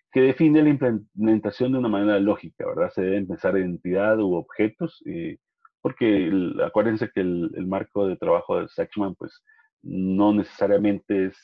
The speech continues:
solo para bases de datos, puede ser para cualquier, aplicado para cualquier cosa. El modelo de tecnología se refiere a las limitaciones tecnológicas que se tengan, por ejemplo, para nuestro caso, para la parte de los D M S, o la implementación física del sistema, ¿verdad? Se debe de ver con, por ejemplo, de tablas.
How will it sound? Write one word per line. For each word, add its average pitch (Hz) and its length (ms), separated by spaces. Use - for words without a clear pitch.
solo 123 380
para 90 200
bases 90 280
de 87 100
datos, 90 340
puede - 160
ser - 200
para 90 220
cualquier, 82 420
aplicado - 400
para - 160
cualquier - 320
cosa. - 260
El 107 120
modelo 110 300
de 110 60
tecnología 107 560
se - 120
refiere 113 380
a - 20
las 107 100
limitaciones 98 600
tecnológicas 92 640
que 92 80
se 85 220
tengan, 180 320
por 117 120
ejemplo, - 360
para 92 160
nuestro 92 320
caso, 120 340
para 82 180
la 90 100
parte 92 260
de 90 40
los 85 120
D 92 100
M 90 220
S, 120 200
o 131 120
la 143 100
implementación 113 640
física 110 380
del 101 120
sistema, 87 400
¿verdad? 78 280
Se 87 140
debe 80 220
de 85 100
ver 85 160
con, 101 160
por 85 120
ejemplo, 90 400
de 80 100
tablas. - 360